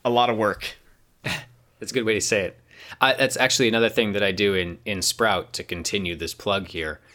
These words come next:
Speaker 2: is there's sections for notes right on each individual shoot or lead. And, um, that's how I keep track of, like, all right, who was this again? What was the significant things about them? What did we last talk about? Like, I write notes as I'm talking to them and just save it. And then it's just, it's in the cloud. It's in their system. So I can say, "Oh,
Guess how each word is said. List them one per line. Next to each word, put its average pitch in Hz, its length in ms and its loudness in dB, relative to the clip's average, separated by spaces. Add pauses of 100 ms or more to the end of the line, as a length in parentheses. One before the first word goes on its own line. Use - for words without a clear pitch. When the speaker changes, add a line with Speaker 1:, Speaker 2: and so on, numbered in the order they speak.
(240)
Speaker 2:
is 87 200 -4
there's 101 200 0
sections 110 480 0
for - 160 -4
notes 101 460 0
right 98 180 2
on 98 180 0
each 90 220 -4
individual 92 640 -4
shoot 92 420 -4
or 85 120 -4
lead. 90 380 -4 (580)
And, 87 520 0
um, 82 440 2 (260)
that's 110 240 0
how 101 140 4
I 95 100 4
keep 92 220 -4
track 92 320 2
of, 80 100 -2
like, 82 220 0
all 107 60 2
right, 90 180 0
who - 180 2
was 151 260 2
this 143 200 0
again? 127 480 2
What 120 120 4
was 123 140 -4
the 120 100 -2
significant 107 540 0
things 107 180 -2
about 101 280 0
them? 98 140 -4
What 110 100 0
did 117 60 -2
we 110 100 2
last 98 280 0
talk 95 200 2
about? 85 180 0
Like, 90 140 0
I 98 80 2
write 110 280 0
notes 107 300 0
as 98 240 2
I'm 90 140 0
talking 92 380 0
to 117 80 -4
them 123 180 2
and 95 100 -2
just - 220 0
save 92 220 2
it. 87 140 -2
And 85 80 -6
then 85 100 -6
it's - 140 -4
just, - 300 -4
it's 90 240 -8
in 92 160 0
the 92 80 -2
cloud. 87 340 0
It's 82 120 -4
in 92 160 -4
their 87 160 0
system. 85 460 -4
So 90 140 0
I 85 80 0
can 87 160 -8
say, 160 360 -4
"Oh, 135 380 0